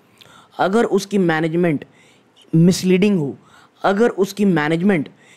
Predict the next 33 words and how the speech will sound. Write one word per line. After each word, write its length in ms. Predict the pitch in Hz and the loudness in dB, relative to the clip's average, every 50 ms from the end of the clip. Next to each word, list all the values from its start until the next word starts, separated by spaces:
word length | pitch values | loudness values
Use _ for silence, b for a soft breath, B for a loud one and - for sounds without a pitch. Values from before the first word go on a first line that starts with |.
| b b b | b b b
एक 140 | 175 170 | -2 0
आप 160 | 165 180 175 180 | 0 -2 -2 -4
कह 60 | 185 | -6
सकते 280 | 175 185 185 - 180 | -8 -8 -8 -8 -6
हैं 80 | 185 185 | -4 -2
अगर 160 | 180 180 185 | -2 -2 -4
कुछ 240 | - - 190 185 - - - | -4 -4 -8 -8 -8 -12 -20
गलत 340 | 151 139 156 156 165 160 - | -10 -4 -2 0 0 0 0
काम 180 | - 175 175 175 | -2 -2 -2 -2
करने 280 | 170 165 160 175 180 | -2 -2 0 0 0
पे 100 | 170 175 | 0 0
आ 140 | 135 156 165 | 0 0 0
जाए, 260 | 165 151 143 120 117 - - 196 - b b b b b b b | -2 -4 -6 -10 -12 -16 -20 -20 -20 b b b b b b b
तो 120 | - - - - - | -6 -6 -2 0 2
एक 260 | 190 220 240 202 190 160 131 - | 2 2 2 2 -2 -4 -2 -2
बहुत 360 | 151 143 143 - 202 202 - | -2 -2 -2 -2 -4 -2 -2
ही 60 | 226 208 | -2 -2
प्यारे, 440 | 170 - - 170 160 165 180 170 151 | -2 -2 -2 -2 0 0 0 -2 -4
बहुत 400 | 139 131 143 - 185 190 185 190 | -4 -8 -10 -8 -8 -8 -6 -6
ही 80 | 202 | -10
शानदार 580 | - - - 143 147 170 175 180 165 143 120 - b b b b b b b b b b | -10 -10 -10 -10 -8 -6 -4 -2 -2 -4 -4 -8 b b b b b b b b b b
इंस्टीट्यूट 380 | 175 180 151 - - 190 185 165 | -2 -2 0 0 2 2 2 2
को 120 | 185 202 | 0 -2
किस 300 | 196 - - 220 214 - - | -2 -2 -4 -4 -4 -2 -2
तरह 160 | 185 185 190 | -2 -2 -2
तबाह 300 | 190 170 156 156 160 165 | -4 -4 -4 -4 -4 -4
कर 140 | 151 156 156 | -6 -8 -12
सकती 360 | - 151 - _ - 117 139 | -12 -14 -18 _ -16 -10 -6
है, 180 | 151 175 190 190 - b b b b b b b | -6 -6 -6 -6 -10 b b b b b b b
उसका 260 | - 185 - - 220 | -4 -2 -2 -2 -2
जीता 260 | 196 175 175 147 175 170 | -2 -2 -4 -4 -4 -2
जागता 320 | 170 160 143 - 160 156 | -2 -4 -4 -4 -6 -6
एग्जांपल 520 | 151 151 143 151 135 127 - 175 180 196 | -4 -4 -4 -4 -6 -4 -2 -2 -2 -2